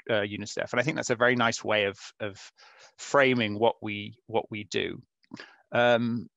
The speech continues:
and so it's, uh, it's always important, I think, to get across why child poverty is such an important and distinct issue that needs to be focused on, because I think that can sometimes be,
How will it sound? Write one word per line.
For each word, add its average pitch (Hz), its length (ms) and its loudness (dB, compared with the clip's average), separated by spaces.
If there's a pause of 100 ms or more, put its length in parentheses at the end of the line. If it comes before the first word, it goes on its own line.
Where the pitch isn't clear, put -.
and 127 160 2
so 139 180 6
it's, - 160 0
uh, 113 120 0
it's - 160 0
always 156 160 4
important, 143 360 2
I 113 40 2
think, 123 200 -4
to 123 60 -10
get 123 160 4
across 117 400 4
why 113 180 4
child 110 260 2
poverty 107 400 -2
is 107 100 -6
such - 240 -2
an 107 80 -6
important 107 400 -2
and 101 80 -6
distinct - 640 -2
issue 98 460 -4 (320)
that 123 140 0
needs 113 240 -2
to 107 100 -16
be 113 100 -4
focused - 480 -4
on, - 160 -8
because - 200 -8
I 104 40 -8
think 110 140 -8
that - 80 -8
can 113 100 -8
sometimes 101 500 -6
be, 104 400 -8